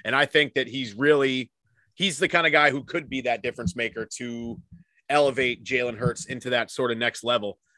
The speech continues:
And then they go and they steal, or I think they steal, uh, Nakobe Dean as well.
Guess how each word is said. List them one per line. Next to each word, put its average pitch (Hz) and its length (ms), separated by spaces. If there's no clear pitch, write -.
And 139 120
then 175 120
they 156 140
go 143 400
and 135 120
they 120 120
steal, 139 600
or 120 120
I 135 160
think 113 320
they 104 100
steal, 123 600
uh, 117 160
Nakobe 120 460
Dean 113 340
as 117 180
well. 104 360